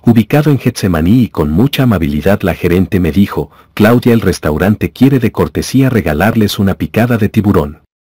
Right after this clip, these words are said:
A mí simplemente se me desdibujó la cara'", contó. Bahamón, que lidera un emprendimiento en el que ha expresado su preocupación por el medio ambiente,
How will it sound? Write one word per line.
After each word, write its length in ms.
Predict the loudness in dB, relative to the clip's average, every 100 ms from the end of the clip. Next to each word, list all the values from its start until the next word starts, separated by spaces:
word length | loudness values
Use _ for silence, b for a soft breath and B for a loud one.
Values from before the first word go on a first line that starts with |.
| _ _ _ _ _ -4
A 120 | 0
mí 120 | 0
simplemente 640 | 0 -2 -2 0 0 0 -4
se 140 | -2
me 100 | -2
desdibujó 540 | -2 -4 -4 -4 -2 0
la 100 | 0
cara'", 380 | 0 -2 -4 _ -8
contó. 440 | -6 -4 -6 -8 _ _ _ _ _ _ _ _ _ -4
Bahamón, 640 | -2 -2 0 0 0 -4 _ _ 0
que 120 | 0
lidera 380 | 2 0 0 2
un 140 | 2
emprendimiento 720 | 0 0 -2 0 0 2 0
en 80 | 0
el 160 | -2 -2
que 140 | -2
ha 40 |
expresado 600 | -2 -4 -6 -2 -2 -2
su 160 | -2 -4
preocupación 640 | -4 -6 -6 -4 0 -2
por 160 | 0 -2
el 100 | 0
medio 280 | -2 0 0
ambiente, 500 | 2 0 0 -4